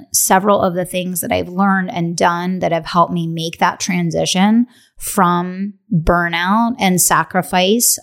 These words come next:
of my personal well-being and, and, you know, self-love, essentially,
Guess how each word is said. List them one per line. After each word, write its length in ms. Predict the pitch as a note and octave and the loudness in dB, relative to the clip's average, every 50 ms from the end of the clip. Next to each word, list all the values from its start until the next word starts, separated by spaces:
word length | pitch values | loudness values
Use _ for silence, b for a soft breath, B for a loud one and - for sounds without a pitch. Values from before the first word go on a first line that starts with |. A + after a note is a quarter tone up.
| - | -2
of 100 | F#3 F3 | 0 0
my 160 | F#3 F3 E3+ E3 | 0 -2 -2 -2
personal 720 | - - - - A#3 - - G#3 G3 F3+ F3+ F3+ F3+ F3+ F3+ | -4 -4 -2 0 0 0 0 2 2 0 0 0 -2 0 2
well-being 640 | F3 E3 E3+ F3 F3+ F3+ F3 E3 E3 E3 E3+ E3+ D#3+ | 2 4 4 2 0 -2 -4 -4 -4 -6 -4 -4 -2
and, 200 | E3 E3+ E3+ - | -2 -2 -2 -2
and, 360 | - F#3 F3 E3+ E3 D#3+ D#3 B B B B B B B | 0 0 0 0 0 -2 -4 B B B B B B B
you 140 | G#3 G3 | 0 2
know, 140 | F3+ F3 F3 | 2 2 2
self-love, 1120 | E3+ - - G3 F#3 F3+ - - - - - _ _ _ - G3 F#3+ F3 F3 F#3 G#3 A3+ A3+ - _ _ _ _ _ _ _ _ _ _ _ - | 0 2 2 2 2 0 -2 -6 -12 -20 -20 _ _ _ 2 4 4 6 6 6 4 4 2 0 _ _ _ _ _ _ _ _ _ _ _ 0
essentially, 680 | A3 G3 A#3 A#3 A#3 A3 A#3+ A#3 A#3 A#3 A#3 A#3+ A#3 | 2 4 6 6 6 6 4 2 0 -2 -4 -6 -12